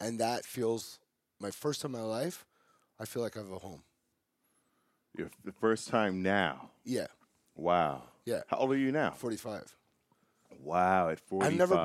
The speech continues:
Speaker 2: forty-five.
Speaker 1: I never bought furniture for myself. So,
Speaker 2: Wow.
Speaker 1: like, this, last year was the first time I had no roommates. So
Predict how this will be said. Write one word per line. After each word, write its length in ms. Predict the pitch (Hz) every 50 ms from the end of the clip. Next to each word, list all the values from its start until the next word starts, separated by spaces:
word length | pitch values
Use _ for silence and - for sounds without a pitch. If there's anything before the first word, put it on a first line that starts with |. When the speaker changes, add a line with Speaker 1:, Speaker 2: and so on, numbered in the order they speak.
| 156 107 -
Speaker 2:
forty-five. 40 | 127
Speaker 1:
I 80 | 147 156
never 180 | 175 170 165
bought 220 | 147 143 135 110 -
furniture 480 | - 143 147 160 165 156 - - 110
for 140 | - - 107
myself. 500 | 104 98 92 85 - - 92 67 - - _ _ _ _ _ _ _ _ _ _ _ _ _ _ _ _ _ _ _ _ _ _ _ _ _ _ _ _ _ _ _ _ _ _
So, 320 | - - - 135 127 123 123
Speaker 2:
Wow. 120 | 110 - - _ _ _ -
Speaker 1:
like, 320 | 104 101 113 127 123 113 _ - -
this, 640 | - - - 117 120 139 160 165 - - - - - - 95
last 420 | 117 139 147 165 160 - - -
year 160 | 156 160 147
was 120 | 135 120 110
the 40 |
first 320 | - - - 135 139 - -
time 260 | - 135 131 127 - _ -
I 120 | - 117
had 180 | 98 113 117 110
no 120 | 107 104
roommates. 540 | 98 110 139 156 139 107 95 - - - - - - - - - _ _ _
So 440 | - - - 131 131 131 127 117